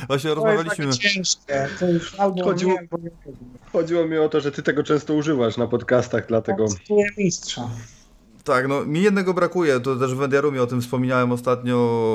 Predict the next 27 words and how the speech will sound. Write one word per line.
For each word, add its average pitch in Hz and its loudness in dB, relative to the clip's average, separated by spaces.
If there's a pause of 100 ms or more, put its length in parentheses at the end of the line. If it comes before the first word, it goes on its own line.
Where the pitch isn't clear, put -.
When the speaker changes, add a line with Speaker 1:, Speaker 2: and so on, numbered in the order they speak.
Speaker 1:
w - -12
sobotę, 135 0
że 127 2 (320)
brakuje 131 0
mi 139 -2
tej 143 -2
jednej 123 2
i 127 -4
do 127 0
tej 143 2
pory 165 2
nie 151 -2
pamiętam, 156 0
do 143 -4
czego 147 2
ona 143 2
się 147 -2
odnosi, 135 2
że 117 0
żaba 135 2
to 131 -2
piękny 135 0 (220)
ptak, 151 4
tylko 139 -2
skrzydeł 113 2
jej 98 0
brak. 98 -6